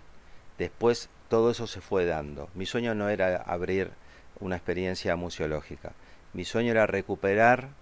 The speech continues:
el patrimonio cultural de, histórico del fútbol mundial. Después, en el dos mil seis, la fifa me invita a hacer mi primera exposición en una Copa del Mundo, nada más y nada menos que en Alemania.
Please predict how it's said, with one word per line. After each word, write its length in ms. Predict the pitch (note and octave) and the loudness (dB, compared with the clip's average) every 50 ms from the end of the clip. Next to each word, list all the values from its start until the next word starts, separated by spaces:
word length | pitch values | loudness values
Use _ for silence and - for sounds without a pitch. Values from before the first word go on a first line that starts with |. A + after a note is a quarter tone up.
| - - - - - - | -20 -20 -20 -20 -10 -6
el 180 | - F#2+ F#2+ | -4 -4 -4
patrimonio 840 | - - G2 F#2 - F2+ F#2 G2 G2 G#2+ A2 A2+ A#2 A#2+ B2 A#2 G2+ | 2 2 2 2 2 -2 -2 0 2 2 2 2 2 0 -2 -2 -2
cultural 580 | - G2 F#2+ F2+ - F#2 F2+ G2 G2+ G#2 G#2+ G2 | -2 -4 -6 -2 -2 0 4 4 4 4 4 2
de, 640 | G2+ G2+ F#2 E2+ E2+ E2 E2+ E2+ E2+ E2+ D#2+ D#2+ D#2+ - | 0 0 0 0 -2 -2 -4 -4 -4 -6 -6 -8 -10 -10
histórico 680 | - - - - - A2 A2 A2 A2+ G#2+ - G#2 F#2+ | -12 -12 -10 0 4 4 4 4 2 -2 0 0 0
del 140 | E2+ E2 E2 | 0 -2 -4
fútbol 360 | - - F#2 F2 F2 E2 D#2+ | -6 -6 -6 -2 -2 -2 -2
mundial. 440 | D#2+ D#2+ D2+ D2 D2+ D2 C#2 C#2 - - - - - - - - - - - - - - | -2 -4 -4 -4 -6 -6 -6 -8 -12 -14 -18 -18 -18 -18 -18 -16 -18 -18 -18 -18 -6 -6
Después, 460 | F#2 - - G#2+ A2+ A2+ - - - - - - - - - - - - - - - - | -6 -2 4 4 4 4 4 0 -12 -18 -20 -20 -20 -20 -20 -20 -20 -20 -20 -20 -12 -8
en 140 | F2+ F2+ F2+ | -6 -4 -4
el 120 | F2 F2 | -4 -2
dos 160 | F2+ F2+ F2 F2+ | -2 -2 -2 -2
mil 180 | G2+ F#2+ F#2+ | -4 -4 -6
seis, 380 | - - A#2 G#2+ A#2+ A#2 - - - | -2 0 2 2 2 0 -2 -8 -8
la 180 | F#2+ F#2 F2+ F2 | -6 -6 -6 -4
fifa 520 | - - C3+ C#3 B2+ - - G#2 G2 - - - - - - - - - | -2 -2 -2 -2 -2 -2 -2 -2 -2 -2 -6 -14 -20 -20 -20 -20 -18 -12
me 140 | - F2 F2 | -8 -6 -4
invita 460 | F2 E2+ D#2+ F#2+ G2+ F#2+ - G2 F#2 | -4 -4 -4 -6 -6 -2 0 0 0
a 140 | F2 - F#2+ | 2 0 -4
hacer 280 | F#2 - - G#2+ G#2 F#2+ | -8 -4 -4 -4 -4 -2
mi 140 | F#2+ G2 F#2 | -4 -6 -6
primera 420 | - E2+ F2 F#2 G2 A2 G#2+ G#2 | -6 -6 -6 -4 -2 -2 -2 -2
exposición 720 | G2 - - - E2+ - - F#2 - - A#2+ A2+ A2+ A2+ - | -2 -4 -8 -10 -10 -8 -8 -12 -8 -4 -2 -2 -2 -2 -4
en 160 | - G2+ G2 | -6 -6 -6
una 220 | G#2+ A2+ G#2 F#2+ | -6 -6 -6 -6
Copa 320 | F#2 - A2 G#2+ - F#2 F#2 | -6 -4 -6 -4 -2 -2 -2
del 140 | F#2 F#2+ G2+ | -2 -2 0
Mundo, 320 | A#2+ C#3+ C#3 A2 F2+ F2+ | 0 0 0 0 0 -2
nada 180 | F#2 F#2 F#2 F#2 | -2 -2 -2 -2
más 220 | F#2+ F#2+ F#2 - | -4 -6 -6 -6
y 40 | F#2 | -6
nada 200 | F2+ F2 F2 F2 | -4 -4 -4 -4
menos 320 | G#2+ B2 C3+ B2 F#2 E2+ | -4 -6 -4 -6 -6 -6
que 100 | - F#2 | -6 -6
en 60 | E2+ | -4
Alemania. 640 | E2 E2 E2 E2+ F#2+ A2 A#2+ A2+ A2 G#2 G#2 G2+ G2+ | -4 -2 -2 0 2 2 2 2 2 0 -2 -4 -6